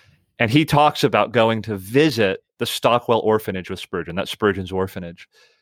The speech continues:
And he, he had heard about the orphanage. He wanted to see it. Spurgeon's taken him on a tour there. And, and, and one of the teachers there at the orphanage comes to Spurgeon and says, "W-, look, one of the young boys is, is nigh unto death. He's,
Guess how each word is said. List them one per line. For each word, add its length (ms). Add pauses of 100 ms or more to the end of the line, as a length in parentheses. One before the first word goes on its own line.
(120)
And 100
he, 220
he 80
had 80
heard 180
about 220
the 80
orphanage. 360
He 80
wanted 220
to 80
see 180
it. 120
Spurgeon's 480 (180)
taken 220
him 100
on 120
a 40
tour 300
there. 280 (720)
And, 340
and, 240
and 180
one 200
of 260
the 280
teachers 420
there 100
at 80
the 80
orphanage 360
comes 200
to 80
Spurgeon 400
and 100
says, 260
"W-, 120 (180)
look, 160
one 140
of 80
the 60
young 240
boys 400
is, 260
is 100
nigh 280
unto 160
death. 440
He's, 300